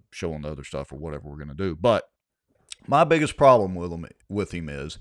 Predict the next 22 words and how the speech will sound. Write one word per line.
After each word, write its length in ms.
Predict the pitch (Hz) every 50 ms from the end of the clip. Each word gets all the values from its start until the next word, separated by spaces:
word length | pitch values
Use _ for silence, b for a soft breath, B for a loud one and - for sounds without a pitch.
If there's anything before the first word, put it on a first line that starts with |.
| - _
he 140 | - 107 98
talks 400 | - - 117 110 107 - - 110
a 60 | 98
good 260 | 95 95 92 87 80
game. 400 | - 78 65 57 50 50 - 92 _ _ _ _ _ _ _ _ _ _ _ _ _ _ _ _ _ _ _ _ _
That's 320 | 90 90 107 101 87 - -
it. 140 | - - - _ _ _ _ _ _ _ _ _ _ _ _ _ _ _ _ _ _ _ _ _ _ _ _ _ _ -
Literally, 520 | 113 147 196 202 107 64 - - - _ _ _ _ _ _ _ _ _ _ _ _
he 80 | - -
talks 300 | - 120 110 113 - -
a 40 | 117
good 140 | 135 156
game. 280 | 175 202 208 - - - _ _ _ _ _ _ _ _ _ _ _ _ _ _ _ _ _ _ _ _
He, 180 | - 135 160 -
he, 500 | - 117 131 139 147 - - - - -
he 160 | 110 123 123 123
absolutely 640 | 123 135 147 143 - - 139 151 151 143 151 147
has 280 | 131 139 123 120 110 92
the 60 | 98
gift 260 | 90 87 113 - -
of 100 | 90 85
gab. 420 | 90 92 87 98 120 160 190 190